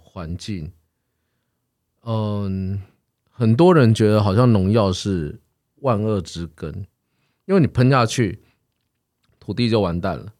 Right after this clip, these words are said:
呃，也不是说它土地会残留，然后你可以让果树更漂亮，但是我到底有没有办法是，我就放任它，什么都不做，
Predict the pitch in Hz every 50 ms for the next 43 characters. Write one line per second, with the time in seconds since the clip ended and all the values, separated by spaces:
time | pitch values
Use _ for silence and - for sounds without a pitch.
0 | _ - 120 117 110 107 107 113 110 110 113 120 131 123 131 123 123 - 107 -
1 | - 127 139 147 - - 131 113 117 151 160 151 139 - 110 95 92 101 95 87
2 | 67 62 90 - _ _ _ _ _ _ _ _ - - 117 131 131 117 95 131
3 | 123 110 113 113 110 101 - _ - - 85 71 64 - - 107 92 - - 95
4 | 82 80 - - 85 71 - - 73 62 - _ _ _ _ _ _ _ - 185
5 | 170 180 160 117 92 107 147 139 127 117 107 85 90 98 95 92 - 110 104 90
6 | 78 - 87 62 62 76 - - 95 82 71 65 85 _ _ _ _ _ _ _
7 | _ _ _ _ _ _ _ _ _ _ _ _ _ 95 92 104 117 113 - 123
8 | 110 101 98 98 92 87 82 92 85 80 80 90 90 _ _ _ _ _ - -
9 | 98 90 90 98 95 82 87 78 - 95 87 78 107